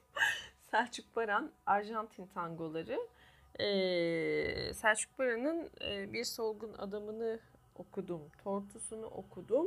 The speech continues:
Şimdi Arjantin Tangolarına başlıyorum. Bu bir öykü kitabı. Kedim yok, kediyle beraber okumayacağım ama dışarıdan belki kuş sesleri yansır kayda.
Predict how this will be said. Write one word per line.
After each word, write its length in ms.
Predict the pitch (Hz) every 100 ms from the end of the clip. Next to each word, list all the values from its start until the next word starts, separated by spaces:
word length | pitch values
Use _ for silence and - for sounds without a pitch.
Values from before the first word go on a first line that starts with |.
| 440
Şimdi 420 | - - 302 240 185
Arjantin 560 | 190 202 196 196 202
Tangolarına 720 | 196 196 190 175 170 170 180
başlıyorum. 880 | 220 240 - - 208 175 190 277 381 311
Bu 140 | 254
bir 180 | 208 -
öykü 520 | 226 208 202 170 160 - -
kitabı. 500 | - - - - 240 494 - - - - - - -
Kedim 300 | 302 254 269
yok, 220 | 240 226
kediyle 440 | - 226 233 220 208
beraber 420 | 208 208 202 208
okumayacağım 720 | 208 - 196 160 151 185 349
ama 200 | 311 302
dışarıdan 600 | 269 - 254 240 240 240
belki 340 | 233 226 226 196
kuş 240 | - -
sesleri 540 | - 190 - 170 233 330 - - - - - - - _ _
yansır 720 | 269 277 285 226 202 - 170 -
kayda. 400 | - 147 135 -